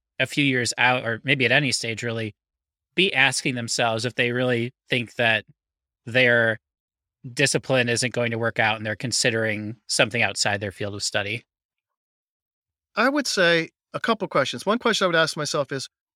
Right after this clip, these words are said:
Speaker 2: what skills or areas of knowledge have I acquired along the way in, in either or both my undergraduate and graduate careers that could have applicability and meaning in other contexts?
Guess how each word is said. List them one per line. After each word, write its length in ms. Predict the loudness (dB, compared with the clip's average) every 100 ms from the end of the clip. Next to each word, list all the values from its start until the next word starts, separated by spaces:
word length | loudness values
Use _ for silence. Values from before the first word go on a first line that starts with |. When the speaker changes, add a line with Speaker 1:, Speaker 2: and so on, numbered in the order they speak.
| _
Speaker 2:
what 280 | -4 -4 -2
skills 920 | -2 -2 0 2 4 2 -2 -8 -12 -14 -10
or 260 | -6 -6 -4
areas 340 | 0 0 0
of 140 | -4 0
knowledge 320 | 0 2 -2
have 140 | -2
I 80 | -2
acquired 680 | -2 -4 -2 2 2 2 -2
along 320 | -2 -4 -4
the 80 | -4
way 340 | 0 0 -2 -10
in, 100 | -16 -12
in 140 | -10 0
either 420 | 2 2 2 0
or 180 | 0 -2
both 400 | 2 0 0 -2
my 120 | -2
undergraduate 540 | -2 -2 2 2 2 -2
and 40 |
graduate 340 | 0 0 -4
careers 420 | -6 -6 -6 -8 -14 _ _ _ _
that 200 | -2 0
could 120 | -2
have 300 | 2 2 2 -8
applicability 800 | -12 -4 -4 -2 -2 0 0 -2
and 140 | 0
meaning 320 | 0 0 0 2
in 80 |
other 200 | 2 0
contexts? 920 | -2 -2 -2 -4 -10 -12 -16 -16 -20